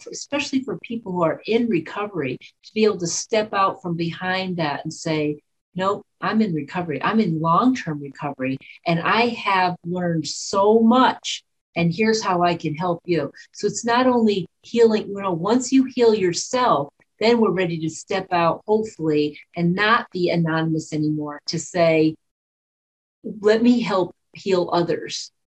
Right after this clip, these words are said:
by my, by sharing my story." And that's, um, such a powerful, powerful thing. So would you share a little bit more about how you got into recovery and,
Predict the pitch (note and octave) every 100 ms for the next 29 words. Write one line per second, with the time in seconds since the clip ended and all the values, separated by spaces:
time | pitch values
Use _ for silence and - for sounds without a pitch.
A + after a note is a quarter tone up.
0 | - F#3+ F#3 F3+ - - G3 F3+ - G3
1 | F#3 F3 E3 D3+ D#3 - E3+ E3 D#3 -
2 | - - _ _ - F3 E3+ F3+ G#3 G#3
3 | - F#3+ F3 D#3+ D#3 - - A3+ A3 F#3
4 | - F3+ F3+ F3+ E3+ E3 D#3 E3+ D#3+ D#3+
5 | D#3+ D3+ - D3+ C#3 C#3 _ _ _ _
6 | _ _ _ - E3+ A3 G3+ - - A3
7 | G#3+ A3 B3+ - D4 A#3 A3 A3+ A3+ A3+
8 | G#3+ G3+ G3+ F#3 F#3 F3+ - G3 F#3+ F3
9 | G3 E3+ F3+ F#3 A3 G#3+ A3 A3 A#3+ A#3
10 | A#3 A#3 _ - A3+ A#3 - A#3+ A#3+ C4
11 | B3+ B3+ - F#3 F3 E3+